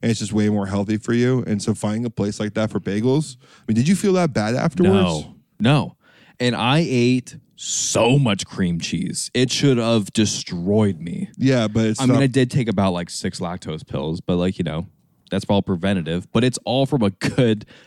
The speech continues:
Speaker 2: source. That's the point, right?
Speaker 1: Yeah.
Speaker 2: And, like, they got their salmon, like, in,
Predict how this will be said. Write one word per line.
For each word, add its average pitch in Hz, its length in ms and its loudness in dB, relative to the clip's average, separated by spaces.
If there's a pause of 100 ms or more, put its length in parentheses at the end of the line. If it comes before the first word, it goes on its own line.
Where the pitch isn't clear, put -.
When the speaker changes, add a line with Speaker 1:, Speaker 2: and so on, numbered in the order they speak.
(120)
Speaker 2:
source. 98 500 2
That's 92 220 -4
the 87 80 -6
point, 85 380 -4
right? 87 140 2
Speaker 1:
Yeah. 117 240 2 (440)
Speaker 2:
And, 98 200 0
like, 95 300 0
they 98 160 2
got 98 180 0
their 95 140 2
salmon, 104 640 2
like, 90 300 0
in, 113 260 0